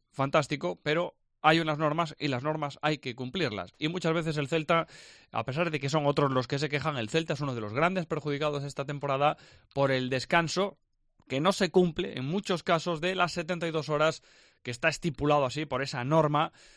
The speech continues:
para que los futbolistas tengan ese tiempo de descanso, sin duda necesario y merecido para poder af-, eh, afrontar los partidos que tienen por delante.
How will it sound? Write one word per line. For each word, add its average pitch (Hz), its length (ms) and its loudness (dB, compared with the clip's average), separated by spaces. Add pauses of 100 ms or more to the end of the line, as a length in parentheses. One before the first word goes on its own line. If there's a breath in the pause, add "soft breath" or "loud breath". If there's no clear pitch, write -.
(140 soft breath)
para 131 220 0
que 147 100 -4
los 143 160 -4
futbolistas 131 600 -4
tengan 175 520 -2
ese 127 240 -10
tiempo 175 640 0
de 123 160 -4
descanso, 165 600 -2
sin 139 240 -2
duda 151 260 0
necesario 156 640 0
y 160 80 0
merecido 147 500 -2 (240 soft breath)
para 120 240 -2
poder 135 200 0
af-, 131 200 -4
eh, 117 320 -4
afrontar 123 500 -2 (240 soft breath)
los 123 200 -2
partidos 123 300 -2
que 127 80 -4
tienen 117 200 -2
por 113 140 -2
delante. 143 340 0